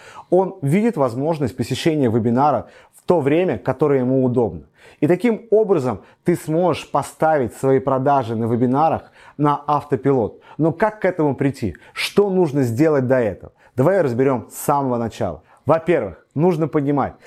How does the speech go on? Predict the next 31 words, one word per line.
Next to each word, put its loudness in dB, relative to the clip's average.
чтобы 0
вебинар 2
появился, 0
его 2
нужно 0
создать -2
и -2
нужно 2
начать -2
выступать. -2
И 4
самое 0
первое, 2
что -4
тебе 0
нужно 0
сделать, 0
это 0
просто 0
провести 0
хоть 0
как-нибудь -2
первый 2
свой 0
вебинар. -2
И 2
второе, 2
что -8
тебе -2
нужно 0
сделать, 0